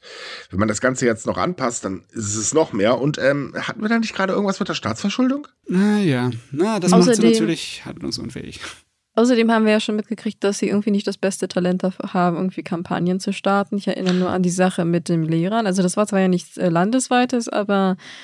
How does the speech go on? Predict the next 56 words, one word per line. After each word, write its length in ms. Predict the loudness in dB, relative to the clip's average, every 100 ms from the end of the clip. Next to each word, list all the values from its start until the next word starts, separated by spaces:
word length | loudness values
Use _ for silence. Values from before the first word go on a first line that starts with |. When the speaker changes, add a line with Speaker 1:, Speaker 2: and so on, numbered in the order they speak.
| -20 -20
Speaker 3:
das 120 | -6 -2
hat 80 |
irgendeine 200 | 2 2
Präfektur 460 | 2 -2 -4 -4 -2
gemacht. 240 | -2 -2 -4
Ich 60 |
weiß 140 | -6 -4
gar 140 | -2
nicht 100 | 0
mehr 80 | 0
welche. 320 | 0 -2 -6 -12 -20 -20 _ -4
Das 180 | -4 -4
ist 100 | -2
trotzdem 300 | -2 0 -2
auch 180 | 0 0
wahnsinnig 640 | 2 2 2 2 0 0
schnell 200 | 0 2
nach 120 | 2
hinten 280 | 2 0 -2
<laughs> 180 | -2 0
losgegangen. 760 | -2 -2 -8 -6 -6 -6 -6 _ _ _ _
Speaker 1:
Mhm. 460 | -4 -2 0 -2 -6 _ _
Nein, 180 | -2 -2
es 160 | -2 -2
wird 180 | 0
Auswirkungen 520 | 0 -2 -2 -2 -2 0
haben, 240 | 0 0
das 140 | -2
werden 160 | 0 0
auch 80 | -2
die 80 | -2
Menschen 320 | -2 -2 -4
zu 100 | -6
spüren 260 | -2 -2
bekommen, 460 | -2 -2 0 0 2
weil, 320 | 2 4 2
äh, 140 | 0 -2
Anträge 500 | 0 -2 0 2 4
wollen 240 | 4 4 0
auch 100 | -4
bearbeitet 580 | -4 -2 0 -2 -2
werden. 680 | -2 -2 -2 -4 -8 -14 -14 -6
Ja, 120 | -6
das, 340 | -4 -10 -8 -2
äh, 160 | -2
dauert 360 | 0 -2 -2 -8
dann 120 | -10
halt 140 | -12
nur 160 | -12 -12
dementsprechend 500 | -12 -14 -14 -12 -8
immer 160 | -4 -2
länger 260 | -4 -6
und 140 | -8 -6
länger 220 | -4 -2
und 120 | -2
länger. 380 | -2 -2 -4